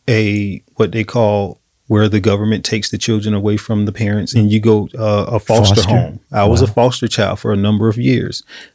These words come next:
Speaker 1: I was abused in a foster home.
Speaker 2: My goodness.
Speaker 1: Yeah. So, uh, I'm saying this to encourage people.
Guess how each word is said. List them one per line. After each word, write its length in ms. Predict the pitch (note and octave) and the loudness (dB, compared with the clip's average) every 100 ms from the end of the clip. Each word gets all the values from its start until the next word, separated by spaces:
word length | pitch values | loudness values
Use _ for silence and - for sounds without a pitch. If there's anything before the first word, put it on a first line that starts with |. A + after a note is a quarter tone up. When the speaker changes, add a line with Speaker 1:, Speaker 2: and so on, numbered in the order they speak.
| _ _ | _ _
Speaker 1:
I 100 | A#2 | 2
was 180 | A2+ G#2+ | 4 4
abused 720 | A2+ G2+ D3 G3 D#3+ F#2+ - | 2 4 4 2 0 -6 -2
in 140 | A2 F#2+ | 0 0
a 40 | |
foster 420 | - F#2 - A2 | -2 -6 -6 -4
home. 340 | G#2 D#2 - - | -4 -6 -8 -2
Speaker 2:
My 260 | F2 F#2+ | 2 2
goodness. 320 | F#2+ E2+ E2 E2+ | 2 0 0 0
Speaker 1:
Yeah. 280 | A#2 A2 - - - - | 0 0 -8 -20 -20 -12
So, 260 | - G#2+ - | -2 0 0
uh, 200 | C#3 B2 | 2 2
I'm 80 | |
saying 300 | C3+ E3+ F3 | 4 4 4
this 120 | E3+ - | 2 2
to 140 | C#3+ | 2
encourage 520 | A2+ - A#2+ A2 - | 2 2 2 0 0
people. 360 | - G#2 - - | -6 -8 -8 -18